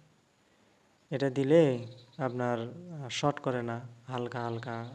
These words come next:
যে শর্ট করার সম্ভাবনা, এটা থাকে না। তবে আপনারা চাইলে ক-, যে কটন টেপ রয়েছে, এটাও দিতে পারেন। তবে কটন টেপের চাইতে এই হিটপ্রুফ পলিটা আসলে কাজ ভালো করে। তো আপনারা এই হিটপ্রুফ পলিটা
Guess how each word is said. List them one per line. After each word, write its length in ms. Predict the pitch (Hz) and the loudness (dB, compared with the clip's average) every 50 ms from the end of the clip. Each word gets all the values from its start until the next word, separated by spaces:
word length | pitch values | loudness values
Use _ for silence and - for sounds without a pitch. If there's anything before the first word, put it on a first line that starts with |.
| 151 131 | -14 -14
যে 260 | 120 113 120 117 113 | -8 -6 -6 -6 -4
শর্ট 220 | - - 131 127 | -2 -2 -2 -2
করার 180 | - 143 135 127 | 0 -2 -2 -2
সম্ভাবনা, 560 | - - 131 123 123 117 123 117 117 117 120 | -4 -4 -2 -2 -2 -2 -2 -2 -2 -2 -4
এটা 220 | 127 123 120 131 | -4 -2 -2 -2
থাকে 260 | 123 131 120 110 113 113 | -2 -2 -4 -4 -4 -6
না। 220 | 113 117 131 175 - - - _ - - - - - - - - _ _ | -6 -6 -8 -10 -12 -16 -20 _ -20 -20 -20 -20 -20 -20 -20 -20 _ _
তবে 160 | - 160 165 165 | 0 4 4 6
আপনারা 360 | 160 160 165 170 156 151 147 | 4 4 4 2 2 2 2
চাইলে 360 | - 151 143 139 135 135 131 135 | 2 2 2 2 0 -2 -4 -4
ক-, 120 | - 139 120 | -4 -6 -4
যে 140 | 120 123 120 - | -4 -6 -4 0
কটন 280 | 135 127 127 156 147 | -2 0 2 2 0
টেপ 200 | 139 139 123 113 | 2 0 0 0
রয়েছে, 320 | 120 113 110 113 - 131 120 | -2 -2 -2 -4 -4 -4 -4
এটাও 200 | 120 135 131 127 | -2 -2 -4 -2
দিতে 260 | 123 120 110 123 113 | -2 -4 -2 -2 0
পারেন। 280 | 110 113 113 131 151 156 - - - - - - - - - _ _ | 0 0 -2 -2 -6 -6 -10 -16 -20 -20 -20 -20 -20 -20 -20 _ _
তবে 320 | - 143 139 143 143 143 139 - | -2 0 2 2 2 0 4 6
কটন 300 | 139 139 131 170 175 175 | 6 8 10 8 8 10
টেপের 260 | - 175 170 175 165 | 8 8 8 8 6
চাইতে 420 | 160 - 156 151 143 - 151 147 | 8 6 6 4 6 6 4 4
এই 200 | 143 143 135 127 113 | 6 4 2 2 2
হিটপ্রুফ 400 | 117 139 143 - - 160 156 156 156 | 2 2 2 4 4 2 2 4 4
পলিটা 500 | 143 135 135 139 131 - 127 117 123 147 190 | 2 4 4 2 0 0 0 0 0 -4 -8
আসলে 320 | 175 123 - 143 131 127 127 | -8 -6 -4 -2 -2 -2 0
কাজ 280 | - 135 131 123 110 | 4 4 4 4 4
ভালো 280 | 110 117 123 127 131 123 | 2 2 2 4 2 2
করে। 280 | 120 113 104 117 147 170 - - - - - - - - - - - - _ _ | 0 0 -2 -2 -4 -6 -10 -16 -20 -20 -20 -20 -20 -20 -20 -20 -20 -20 _ _
তো 80 | - 139 | 0 2
আপনারা 320 | 131 135 139 135 135 135 | 2 4 4 4 4 4
এই 280 | 135 139 139 135 131 117 | 4 4 2 2 2 2
হিটপ্রুফ 380 | 104 131 143 143 - - 170 170 - | 2 2 0 6 8 6 6 6 4
পলিটা 500 | - 147 139 139 131 - 131 123 127 143 | 2 4 4 4 2 0 0 0 -2 -4